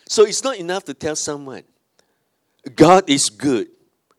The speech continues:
Now, this is a great, powerful truth. God is good. But there is no way that person can receive the goodness of God except through Jesus. Can you say amen to that? All the power, all the glory,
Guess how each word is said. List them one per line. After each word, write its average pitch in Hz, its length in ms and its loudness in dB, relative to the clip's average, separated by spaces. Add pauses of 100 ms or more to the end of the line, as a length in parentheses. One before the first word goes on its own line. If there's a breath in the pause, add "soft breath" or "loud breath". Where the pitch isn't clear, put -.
(800)
Now, 107 160 -8
this 180 220 -8
is 123 140 -10
a 120 40 -6
great, 131 220 -8
powerful 123 360 -14
truth. - 240 -20 (240)
God 120 260 -8
is 101 160 -14
good. 110 200 -14 (320 loud breath)
But 135 300 -8
there 143 140 -4
is 139 180 -10
no 262 300 -4
way 131 300 -4
that - 220 -8
person 208 320 -2
can 135 180 -8
receive 185 440 -8
the 139 80 -8
goodness 190 460 -6
of 113 140 -10
God 113 320 -8 (380 loud breath)
except - 600 0
through 170 160 0
Jesus. - 840 -6 (1400)
Can 120 120 -8
you 131 40 -4
say 127 240 0
amen 110 260 -6
to 101 100 -14
that? 87 220 -10 (420 soft breath)
All 262 580 4
the 160 140 0
power, 202 540 2
all 226 300 6
the 160 120 0
glory, 147 680 2